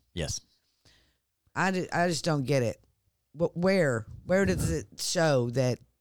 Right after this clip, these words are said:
Speaker 2: this is a fair
Speaker 1: Man, this is
Speaker 2: jury?
Speaker 1: communist tactic. And this
Speaker 2: Yes.
Speaker 1: is all, this, this looks
Speaker 2: Where's the justice for these January sixth defendants?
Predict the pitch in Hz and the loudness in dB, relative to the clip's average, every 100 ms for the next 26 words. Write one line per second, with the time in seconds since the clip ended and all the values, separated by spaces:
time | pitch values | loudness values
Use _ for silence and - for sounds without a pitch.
0 | - 151 139 135 131 - 120 110 101 131 | 0 0 0 -2 -2 -2 -2 -2 -2 0
1 | 123 117 110 113 113 104 87 - 85 78 | 0 0 2 2 2 2 0 -2 -2 -2
2 | - - _ - 82 104 147 175 104 - | -8 -16 _ -2 2 2 2 2 0 0
3 | 87 101 107 87 78 78 85 104 - 101 | 2 4 4 0 -4 -6 0 0 0 -2
4 | 104 - 101 98 175 202 220 - 147 160 | 0 0 -2 0 0 2 0 -2 -2 0
5 | 160 - 135 113 - 131 127 127 143 131 | 0 0 -2 -2 -2 -4 -2 -2 0 0
6 | 123 120 120 123 - - - 117 110 107 | 0 -2 -4 -4 -6 -6 -4 -2 -2 -4
7 | - - - | -6 -12 -14